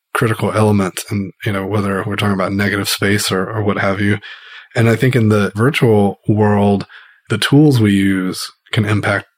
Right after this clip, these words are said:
the space that we provide for our attendees and for people who are experiencing the design that we've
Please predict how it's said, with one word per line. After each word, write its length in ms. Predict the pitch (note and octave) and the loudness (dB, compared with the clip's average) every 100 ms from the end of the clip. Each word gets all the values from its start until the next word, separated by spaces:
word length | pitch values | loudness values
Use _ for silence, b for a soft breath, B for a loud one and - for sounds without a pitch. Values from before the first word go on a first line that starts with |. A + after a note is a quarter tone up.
| - | -6
the 100 | G#2 | -6
space 540 | - G#2 G2+ - - | -2 -2 0 -4 -4
that 180 | A2 G2 | -4 -2
we 160 | G#2 | -4
provide 600 | G2+ G#2+ F#2+ G2 G2+ F#2+ - | -2 -4 0 0 0 -2 -6
for 600 | - G2 G2 F#2+ F2+ - | -8 -6 -4 -4 -4 -4
our 220 | G#2 G2 F#2+ | -2 -2 -2
attendees 680 | F#2+ G#2+ G2+ G2 F#2+ F#2 | -4 -4 -4 -4 -4 -6
and 220 | G2 F#2+ - B B B | -6 -10 -14 B B B
for 100 | - | -4
people 300 | G#2 G#2+ G#2 | -2 0 0
who 120 | G#2+ | 0
are 80 | G2+ | 0
experiencing 720 | F#2 - G#2+ G2+ G2+ G2 G2+ | -2 -4 -2 0 0 -2 -4
the 80 | G2 | -4
design 420 | F#2+ G2 A2+ G#2+ | -6 -4 -2 0
that 60 | G2 | 0
we've 300 | F#2+ F#2 - | -4 -8 -12